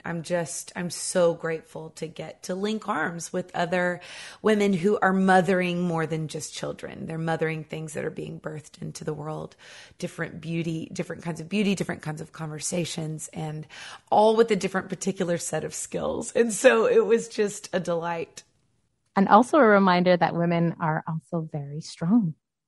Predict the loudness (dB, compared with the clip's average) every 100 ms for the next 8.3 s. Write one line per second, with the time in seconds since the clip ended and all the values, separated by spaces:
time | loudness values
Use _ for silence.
0 | _ _ -16 -16 -8 -6 -6 -2 2 4
1 | 6 6 4 4 0 0 -10 -8 -10 -10
2 | -10 -12 -12 -12 -10 -10 -14 _ 6 6
3 | 4 -4 -2 -2 -2 -4 0 2 2 0
4 | -14 -6 -2 0 0 0 4 6 6 2
5 | 0 2 2 2 2 0 -2 -6 -14 -18
6 | -6 -2 -2 -2 -4 -4 -8 -8 -2 0
7 | 0 -2 -4 -6 -8 -6 -4 -4 -6 -6
8 | -4 -4